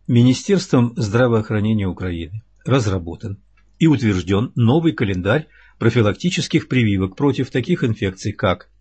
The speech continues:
дифтерия, столбняк, полиомиелит, коклюш, корь, эпидемический паротит, краснуха, туберкулёз,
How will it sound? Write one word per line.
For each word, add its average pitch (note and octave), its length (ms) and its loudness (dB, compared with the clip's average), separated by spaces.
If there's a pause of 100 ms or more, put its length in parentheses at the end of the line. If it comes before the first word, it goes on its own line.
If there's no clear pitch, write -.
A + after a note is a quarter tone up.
дифтерия, G#2 680 0 (440)
столбняк, F#2 760 -2 (760)
полиомиелит, B2 1000 4 (800)
коклюш, A2 600 0 (540)
корь, G2 360 2 (440)
эпидемический A2 760 0
паротит, A2 680 -6 (360)
краснуха, - 640 -4 (360)
туберкулёз, G2 800 -2